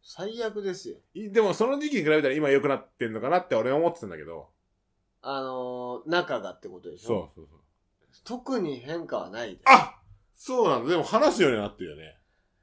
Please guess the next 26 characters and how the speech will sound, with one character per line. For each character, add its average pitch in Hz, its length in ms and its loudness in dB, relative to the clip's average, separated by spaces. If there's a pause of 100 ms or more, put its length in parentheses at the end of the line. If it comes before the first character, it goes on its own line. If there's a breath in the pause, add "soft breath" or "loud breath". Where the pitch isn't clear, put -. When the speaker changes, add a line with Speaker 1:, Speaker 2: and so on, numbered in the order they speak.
Speaker 1:
あ、 131 260 0
そ 359 360 0
う 190 40 0
だ 139 160 2
ね。 165 240 0
全 185 760 -4
く 349 160 0
話 330 340 -4
さ 359 120 -2
な 349 140 0
い 302 60 -2
っ - 20 -6
て - 180 -6
い 185 140 4
う - 20 2
レ 170 140 0
ベ 165 180 -2
ル 156 140 -6
で 202 120 2
は 165 120 4
な 131 140 -4
く 139 180 -8
な 131 120 -4
っ 127 100 -12
た 113 100 -6
わ。 98 240 -6